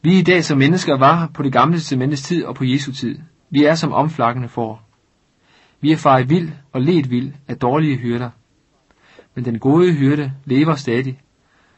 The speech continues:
og han forkynder for os, som han gjorde det for jøderne dengang: "Den gode hyrde sætter sit liv til for fårene." Det er sket. Det skete på Golgata uden for Jerusalem for næsten to tusind år siden nu.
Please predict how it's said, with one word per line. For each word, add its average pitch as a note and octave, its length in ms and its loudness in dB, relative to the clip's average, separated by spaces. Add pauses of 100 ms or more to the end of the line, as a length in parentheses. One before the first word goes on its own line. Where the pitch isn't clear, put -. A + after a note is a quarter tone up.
(140)
og - 80 -10
han C3+ 120 -4
forkynder D#3 360 -2
for C3+ 260 2
os, D#3 240 -4
som C3 180 -6
han C3 180 -6
gjorde C#3 300 0
det C#3 80 -4
for C3 120 -8
jøderne C3 380 -2
dengang: C3 440 -4 (840)
"Den A#2 120 -8
gode D#3 360 4
hyrde C3+ 380 0
sætter B2+ 280 -4
sit A#2 220 -8
liv C3+ 240 -2
til C3 380 -4
for - 160 -12
fårene." A2+ 420 -6 (1600)
Det D3+ 200 4
er D3 100 4
sket. C3+ 460 -4 (800)
Det D#3 100 -2
skete E3 280 2
på D#3 100 -2
Golgata D3+ 460 0
uden D3+ 280 2
for D#3 120 -4
Jerusalem C3 540 -2
for C3 100 -10
næsten C3+ 340 -4
to E3+ 200 -2
tusind C3+ 380 -4
år C3 160 -4
siden C3 380 -2
nu. A#2 160 -6